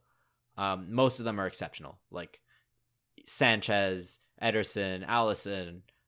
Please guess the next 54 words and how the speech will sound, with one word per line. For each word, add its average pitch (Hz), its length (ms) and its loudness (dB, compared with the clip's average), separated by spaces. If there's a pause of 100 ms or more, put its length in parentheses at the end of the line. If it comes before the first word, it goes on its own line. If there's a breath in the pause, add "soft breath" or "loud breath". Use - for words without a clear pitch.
(520)
Brentford 180 300 4
don't 147 120 8
really 131 180 2
play 127 100 -2
possession 107 400 -2
football, 85 260 -6
but 85 140 -6
Raya. 101 440 2 (540)
And, 151 220 2
and 165 160 -2
the 165 60 -2
keepers 190 400 2
who 170 100 2
are 135 100 8
not 117 320 6
absolutely 123 640 2
exceptional 127 640 -4 (340)
get 113 180 0
caught 98 180 2
out 90 280 -4
frequently. 92 600 -8 (240)
Like, 107 340 0 (600)
the 120 120 4
example 127 360 4
I 120 60 10
would 110 120 2
give 117 140 2
there 113 140 4
is 104 80 2
Edouard 104 380 2
Mendy, 95 280 0
who's 104 140 -2
had 110 140 4
a 107 60 2
number 110 480 2
of 104 100 0
high-profile 104 680 2
errors 98 260 -4
this 95 140 -10
season. 92 400 -8
I 117 120 6
know 139 160 6
there 151 100 6
was 117 140 4
a 110 60 4
lot 117 420 6
of 107 100 -2
debate 104 420 0
that 101 140 -2
I 123 100 2
didn't 123 140 -8
really 104 200 -4
engage 98 300 -2
in 92 140 -8